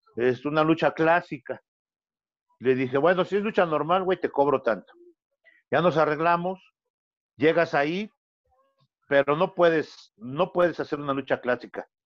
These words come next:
porque la gente está muy pervertida ahí ya de, de lucha extrema, ya está muy acostumbrada, y entonces tampoco te vas a andar matando porque no es,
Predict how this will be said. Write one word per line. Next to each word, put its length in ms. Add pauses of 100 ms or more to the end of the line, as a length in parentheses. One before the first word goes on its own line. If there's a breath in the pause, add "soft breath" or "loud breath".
(280)
porque 240
la 120
gente 500
está 320
muy 160
pervertida 600
ahí 200
ya 140
de, 360 (120)
de 160
lucha 220
extrema, 500 (520)
ya 60
está 160
muy 140
acostumbrada, 760
y 120
entonces 480 (380)
tampoco 1200
te 80
vas 220
a 40
andar 220
matando 640
porque 300
no 240
es, 280